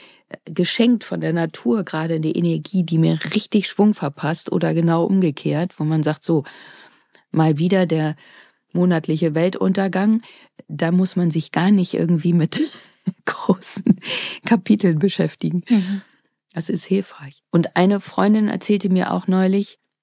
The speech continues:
Speaker 1: dass sie wiederum aus einer anderen Quelle gehört hätte, dass die Frauen, solange sie ihre Tage haben, einfach überbordende Energie hätten.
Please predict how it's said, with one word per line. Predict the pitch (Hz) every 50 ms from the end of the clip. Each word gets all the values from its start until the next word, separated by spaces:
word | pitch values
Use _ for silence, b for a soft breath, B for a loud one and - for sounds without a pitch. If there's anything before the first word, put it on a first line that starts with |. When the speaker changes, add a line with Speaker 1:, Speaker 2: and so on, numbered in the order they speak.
| _ _ _ _ _ _ _ _ _ _ _ _ _ _ _ -
Speaker 1:
dass | 175 185 175 - - - - - - _
sie | - 170 156 156 165 190 202 220
wiederum | 226 240 233 233 220 202 185 196 202 196 -
aus | - - 170 - - - _
einer | - - 190 175 170 156 - -
anderen | 185 180 180 175 165
Quelle | - - - 170 170 170 170 165 165 B B B B B B B -
gehört | 175 170 170 175 170 160 - 175
hätte, | 165 156 - 170 156
dass | 156 156 147 - -
die | - 156 147
Frauen, | - - - 147 147 151 160 160 165 160 B B B B B B B B B B _
solange | - - 160 160 156 156 160 156
sie | 143 139 151
ihre | - 143 139 135 -
Tage | - - 165 175 180 170 160 151
haben, | 147 143 147 143 143 147 143 b b b b b b _ _ _ _ _ _ _ _ _ _
einfach | - 156 143 - 160 160 - - _ _ _ _ _ _ _
überbordende | - 208 190 170 156 151 - _ - 143 123 131 143 143 139 135 135
Energie | - - 147 143 143 139 143 135 - 156 151 147 143 135
hätten. | 139 - 135 - - 180 185 233 -